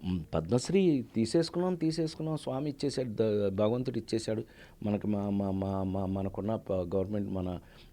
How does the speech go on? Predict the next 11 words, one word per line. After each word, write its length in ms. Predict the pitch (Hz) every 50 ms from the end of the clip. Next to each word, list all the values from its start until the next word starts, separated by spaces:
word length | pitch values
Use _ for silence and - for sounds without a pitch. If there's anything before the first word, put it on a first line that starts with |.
| - - 90
మన 260 | 92 98 98 95 98
సొంత 340 | 92 - - 98 107 - 123
మనుషులు 340 | 117 113 113 110 - 110 107
మనకి 200 | 104 98 90 90
ఇచ్చేశారు 440 | 80 - - 120 117 - 117 98
అనుకోవడం. 240 | 92 85 73 71 71 - - - - - - - - - - - - - - - -
బాధ్యత 440 | 73 80 101 101 104 92 95 104 - - - -
పెరిగింది. 400 | 92 82 87 76 67 - - - - - - - - - - - - - - - - - - - - - - - - - -
పద్మశ్రీ 500 | 92 90 113 117 139 139 131 123 131 120
వాడు 200 | 117 113 98 98
వచ్చేటప్పటికి, 720 | 95 - - 110 113 101 - - 98 - - 95 110